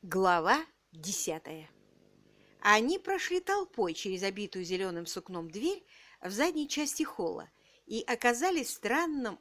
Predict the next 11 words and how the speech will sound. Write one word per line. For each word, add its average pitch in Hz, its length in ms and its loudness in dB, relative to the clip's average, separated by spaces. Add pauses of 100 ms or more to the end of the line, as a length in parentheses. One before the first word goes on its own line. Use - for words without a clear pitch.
(100)
узком 226 400 -8
коридоре 185 600 -4 (280)
с - 140 -12
ведущими 269 680 -2
в 180 100 -8
разные 262 380 0
стороны 254 460 -4
ходами, 185 580 -6 (240)
имевшими 185 800 -6 (340)
каменные 196 760 0
полы. 175 460 -4